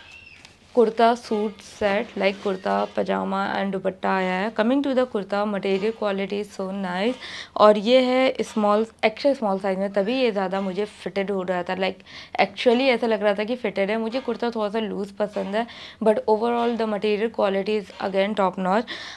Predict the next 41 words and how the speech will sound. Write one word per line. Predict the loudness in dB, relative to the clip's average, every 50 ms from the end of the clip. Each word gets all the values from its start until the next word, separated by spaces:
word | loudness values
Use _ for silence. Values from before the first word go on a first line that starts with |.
| -20 -20 _ 0
मैंने | 4 6 6 6 6
यहाँ | 4 2 4
पे | 4
अभी | 2 2 2 2
जितने | 0 0 0 0 0 0 0
भी | 0 0
कुर्ता | 0 0 0 0 0 0
दिखाए | -2 -2 -2 -4 -4
ना | -2 -2 -4
आपको, | -4 -6 -6 -6 -6
सबकी | -6 -6 -8 -6 -4 -2 -2
मटेरियल | -2 -2 -2 -2 -2 -2
क्वालिटी | -2 -2 -4 -2 -2 -4 -4 -6 -8
सही | -8 -10 -4 -2 -2 -2 -2 -2 -4 -4 -2 -2
में, | -2 -2 -2 -4
सही | -4 -4 -4 -4 -4 -4
में | -4 -4 -4
अच्छी | -4 -6 -6 -8 -8 -6
है। | -6 -6 -4 -2
Perfect | -4 -4 -2 -2 -4 -6 -4
for | -4 -6 -4
this | -2 -2 -4 -4 -4 -4
humid | -4 -4 -2 -4 -6 -6 -4
weather, | -4 -2 0 0 -2 -2 -4 -8 -12 -16 -18 -16 -2 0
you | 2 4
really | 4 4 4 2 2 0
wanna | 0 -2 -4 -4 -2
thank | -2 -2 -2 -4 -6 -8
me। | -8 -8 -8 -10 -12 -16 -20 -10 -6 -4
Yes, | -4 -4 -4 -10 -10 -8 -6 -6 -4 -6 -8
<laughs> | -10 -14 -20 -20 -20 -16 -2 0
this | 0 2
material | 2 0 0 0 0 0
quality | 0 -2 -2 -2 -2 -2 -2
is | -4 -4 -6
so | -6 -6 -6
soft। | -6 -4 -4 -4 -4 -4 -4 -6
Can | -4 -4
you | -4 -4
see | -4 -6 -6 -4
this | -2 -2 -2 -4 -4